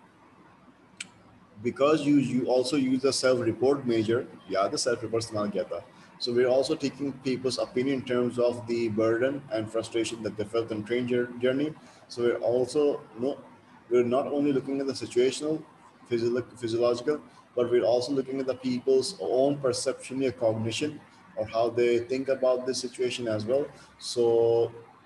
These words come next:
that's why this experiment is not reductionist, because we're considering multiple aspects when we're gathering data. So yeah, is tarike se.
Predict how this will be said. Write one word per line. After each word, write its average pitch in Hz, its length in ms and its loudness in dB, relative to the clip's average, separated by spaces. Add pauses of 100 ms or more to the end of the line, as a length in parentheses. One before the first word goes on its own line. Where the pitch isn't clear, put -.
(140)
that's 127 320 -2
why 120 300 2
this 117 240 0
experiment 113 400 -4
is 113 40 -8
not 131 140 2
reductionist, 117 420 -2
because 110 320 0
we're 113 100 -2
considering 117 640 -2 (280)
multiple 123 460 2
aspects 110 340 0
when 107 160 0
we're 110 140 2
gathering 101 400 -2
data. 92 340 -2 (1500)
So - 140 -10
yeah, 127 180 0 (840)
is 117 140 -4
tarike 92 400 -2
se. - 120 -6